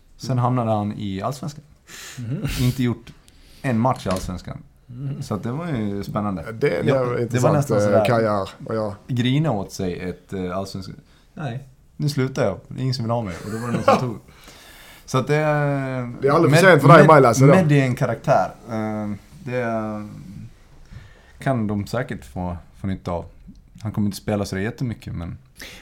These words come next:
Speaker 2: Och det, de har ju spelaren också som Simon Bank en gång, eh, beskrev som, ja, vad var det? Hallands Zidane. Anel Raskai.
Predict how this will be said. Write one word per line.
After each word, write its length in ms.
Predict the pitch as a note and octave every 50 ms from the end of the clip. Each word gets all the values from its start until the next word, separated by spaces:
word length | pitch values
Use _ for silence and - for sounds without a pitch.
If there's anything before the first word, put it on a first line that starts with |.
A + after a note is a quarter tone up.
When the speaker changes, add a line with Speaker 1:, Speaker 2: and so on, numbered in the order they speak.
| - _ -
Speaker 2:
Och 140 | C3 C3
det, 340 | B2+ A2+ - C3+ C3+ C3+ C#3
de 340 | B2+ - B2+ B2 C3 D3 D#3
har 260 | D#3+ D#3+ D#3+ D3+ C#3+ C#3+
ju 580 | C#3 C3+ C3 C3 C3 B2+ B2+ B2+ B2+ B2+ B2 A#2+ B2 - _ _ _ _ - - - - - - -
spelaren 680 | - - - C#3+ B2+ B2+ B2 A#2+ A#2+ A#2 A#2 A#2 A#2 A2+
också 320 | A2+ A2+ - - - A2+
som 440 | - - - A2+ A2 A2 A2 A2+ A2+
Simon 320 | - - B2+ A#2 A#2 A2
Bank 540 | G#2+ C#3+ C#3+ B2+ A2+ A2 G#2+ A2+ A2 - -
en 380 | A2+ - - A#2 A2 G#2+ A2 G#2+
gång, 420 | G#2 G#2 G#2 G#2 G2+ G2+ G2+ G2+
eh, 160 | G2+ G2+ G2+
beskrev 480 | G2 G#2 A2 - - A2+ G#2+ G#2 G#2 G#2
som, 380 | G2+ - G#2+ G2+ G2+ G2+ G2+ - - - _ _ - - - - - - - - - - - - - - - - - - - -
ja, 60 | B2+
vad 120 | A#2+ A#2 A2
var 160 | B2+ C3 A#2
det? 60 | A2
Hallands 880 | G#2+ - C3 B2 A#2+ A#2+ A#2+ A#2+ A2+ A2 G#2+ A2 - - - - - - - -
Zidane. 520 | - - B2 A2+ B2+ C3 A2+ F#2+ G2+ G#2 - - - - - - - - -
Anel 300 | - B2 A#2+ A#2 A#2 A2
Raskai. 520 | A2+ A2 - - - B2 A2+ G2+ G2 G2